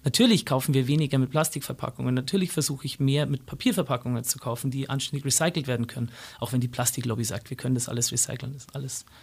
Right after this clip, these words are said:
Schmalz. Maximal dreißig Prozent wird recycelt von dem Zeug, weil der Rest weggeworfen werden muss und weil er verdammt gut brennt und sehr toll Wärme macht. Aber da kann jeder natürlich drauf achten.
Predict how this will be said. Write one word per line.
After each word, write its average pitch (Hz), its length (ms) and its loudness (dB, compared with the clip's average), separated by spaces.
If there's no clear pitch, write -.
Schmalz. 127 580 2
Maximal 123 400 4
dreißig 123 380 2
Prozent - 400 0
wird - 160 -12
recycelt 113 360 0
von - 140 -8
dem 123 160 -4
Zeug, - 300 -4
weil 117 80 -2
der 127 140 -2
Rest 135 200 -2
weggeworfen 131 480 -2
werden 135 180 2
muss 226 220 2
und 135 140 -2
weil 131 100 4
er 143 60 2
verdammt 175 360 0
gut - 220 -4
brennt 208 300 4
und 151 200 0
sehr 170 340 2
toll 180 260 2
Wärme 190 200 8
macht. 120 300 0
Aber 170 220 8
da 156 200 6
kann 170 220 4
jeder 147 400 4
natürlich 143 440 0
drauf - 220 -6
achten. - 360 -6